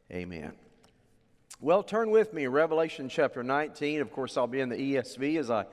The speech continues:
normally am, and we'll look at verses one through ten tonight.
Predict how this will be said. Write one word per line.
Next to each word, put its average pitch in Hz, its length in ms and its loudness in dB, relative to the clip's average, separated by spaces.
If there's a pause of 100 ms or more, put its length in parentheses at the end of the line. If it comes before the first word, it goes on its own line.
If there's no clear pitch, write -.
(320)
normally 151 480 2
am, 175 240 2
and 139 140 -4
we'll 147 80 4
look 165 180 0
at 131 120 0
verses 139 500 -2
one 170 280 4
through 175 220 -4
ten 240 360 0
tonight. 147 440 2